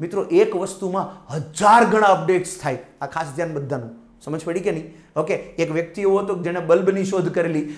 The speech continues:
અને એને બલ્બથી આપણે અત્યારે એલ ઈ ડી સુધી પહોંચ્યા. ખ્યાલ આવ્યો કે નહીં બધાને? તો અપડેશન, હરેક વસ્તુમાં કંઈક અપડેશન આવે છે. ઓકે? તો આ ખાસ ધ્યાનમાં રાખવું આપણે. ચાલો, તો down to earth બનીને, મિત્રો, શીખવાનું છે. અને પહેલા તો મજેદાર ટ્રીક શીખવાની છે, મેજિક ટ્રીક.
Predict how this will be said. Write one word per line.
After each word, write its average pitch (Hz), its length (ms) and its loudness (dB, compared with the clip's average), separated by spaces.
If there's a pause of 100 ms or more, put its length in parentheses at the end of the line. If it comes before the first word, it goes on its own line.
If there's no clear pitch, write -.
(120)
અને 143 120 -4
એને 160 560 -2
બલ્બથી 190 360 4
આપણે 185 200 2
અત્યારે 180 240 0
એલ 185 160 6
ઈ 202 100 0
ડી 180 100 -2
સુધી 156 220 -2
પહોંચ્યા. 151 440 0 (240)
ખ્યાલ 160 140 2
આવ્યો 196 140 4
કે 202 80 2
નહીં 185 120 0
બધાને? 147 300 -2
તો - 240 -14
અપડેશન, 214 500 -4 (360)
હરેક 277 260 4
વસ્તુમાં 269 380 2
કંઈક 214 140 4
અપડેશન 165 460 0
આવે 123 180 -4
છે. 120 120 -14 (320)
ઓકે? 180 180 2
તો - 320 -4
આ - 20 2
ખાસ 190 340 0
ધ્યાનમાં 151 280 -2
રાખવું 139 280 -2
આપણે. 117 180 -6 (260)
ચાલો, 117 180 -4 (300)
તો 135 60 -8
down 208 380 2
to 254 140 6
earth 247 140 0
બનીને, 233 280 0
મિત્રો, 208 240 -2
શીખવાનું 190 400 -2
છે. 208 80 -2
અને 165 440 -8
પહેલા 190 420 2
તો 247 200 2
મજેદાર 226 680 4
ટ્રીક 226 160 -8
શીખવાની 214 360 -6
છે, 214 60 -6
મેજિક 147 420 -6
ટ્રીક. - 260 -16